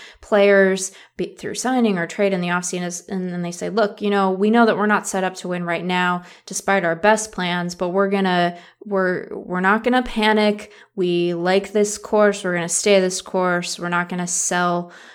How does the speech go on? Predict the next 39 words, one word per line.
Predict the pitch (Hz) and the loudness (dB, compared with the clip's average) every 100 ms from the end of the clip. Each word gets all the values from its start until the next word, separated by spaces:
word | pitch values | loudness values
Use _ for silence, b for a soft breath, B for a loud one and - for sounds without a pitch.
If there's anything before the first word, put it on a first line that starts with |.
| - | -4
off | - 170 170 - | 2 2 2 -4
prospects | 185 180 175 180 175 - | -2 0 -2 -6 -6 -8
who | |
are | 170 165 | -8 -6
going | 175 | -8
to | 170 | -8
be | 160 | -6
valuable | 175 196 202 190 185 | 0 2 4 2 -2
to | - | -6
us | 156 - | -8 -2
next | 240 240 - | -2 -2 -2
year. | 214 202 202 B B | 2 0 -2 B B
We're | 170 170 | -8 -6
gonna | 156 | -6
keep | - 269 247 | -8 -8 -4
those | 220 214 208 | -2 -2 -2
guys | 180 180 175 | -2 -2 -2
and | 165 | -6
have | 160 | -8
them | 147 - | -8 -8
be | 175 208 | 2 2
good | 196 180 | 4 0
next | 165 156 - | -2 -6 -8
year." | - 165 | -6 -4
And | |
of | 233 | -4
course, | 240 311 302 | -4 -4 -2
like, | 294 - B B _ | -4 -6 B B _
it's | - 285 - | -6 -6 -2
always | 311 311 294 | 0 0 0
difficult | 240 233 220 180 175 | -2 -2 -4 -8 -8
to | 175 | -8
assess | 170 156 160 | -6 -8 -8
these | 165 170 | -10 -10
things, | - 202 226 | -6 -6 -6
because | 240 254 247 | -8 -8 -10
who's | - 285 277 - | -10 -8 -8 -10
to | 240 | -10
say | - 190 185 190 | -4 -2 -2 -4